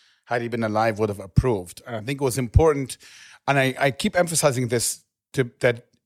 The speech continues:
a lot of the way the story was told was in our own voice, because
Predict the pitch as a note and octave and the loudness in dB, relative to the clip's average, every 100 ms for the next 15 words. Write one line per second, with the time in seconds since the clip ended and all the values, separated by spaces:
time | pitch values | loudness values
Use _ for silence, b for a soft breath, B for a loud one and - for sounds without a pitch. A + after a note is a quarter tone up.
0 | - A#2+ B2 C3+ D3 C3 B2 A#2+ B2+ A#2 | -8 -2 4 4 4 0 0 0 0 -2
1 | - B2+ A#2 G#2+ - A#2+ A2+ G#2 A2+ A2 | -2 0 0 -2 -2 -2 -2 -4 -4 -2
2 | G#2+ _ C3 B2 A#2+ G2+ A2 G2+ F2 - | -4 _ 0 2 0 0 2 2 0 -8
3 | - - A2+ - | -10 -6 -6 -6